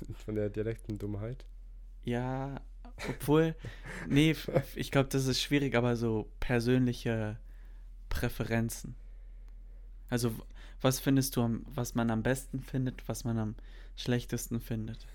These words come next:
Speaker 1: Ich
Speaker 2: Vom,
Speaker 1: finde
Speaker 2: vom reinen Hörgenuss. <laughs>
Speaker 1: Vom reinen Hörgenuss?
Speaker 2: Ja.
Speaker 1: Boah. Ich finde, bayerisch hört sich schön an.
Speaker 2: Oh,
Speaker 1: Es,
Speaker 2: <laughs> nee.
Speaker 1: es hört sich so,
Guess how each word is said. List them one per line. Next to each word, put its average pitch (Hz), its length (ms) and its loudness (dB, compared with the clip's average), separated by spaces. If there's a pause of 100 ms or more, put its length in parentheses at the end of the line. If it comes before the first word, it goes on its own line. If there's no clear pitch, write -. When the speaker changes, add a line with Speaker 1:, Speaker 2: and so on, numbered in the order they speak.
(460)
Speaker 1:
Ich - 140 -8
Speaker 2:
Vom, 120 140 0
Speaker 1:
finde 123 380 6
Speaker 2:
vom 117 240 0
reinen 147 360 2
Hörgenuss. 135 640 2 (140)
<laughs> - 320 -4
Speaker 1:
Vom 113 160 0
reinen 127 320 2
Hörgenuss? 127 600 0
Speaker 2:
Ja. 110 200 -2 (840)
Speaker 1:
Boah. - 220 -4 (960)
Ich 113 180 0
finde, 151 540 6 (800)
bayerisch 117 560 4
hört 104 160 0
sich - 180 -6
schön 101 300 -4
an. 92 180 -6 (240)
Speaker 2:
Oh, 127 460 0 (400)
Speaker 1:
Es, - 160 2
Speaker 2:
<laughs> 156 100 -2
nee. - 440 -4
Speaker 1:
es - 240 0
hört 135 200 6
sich 127 220 0
so, 117 480 2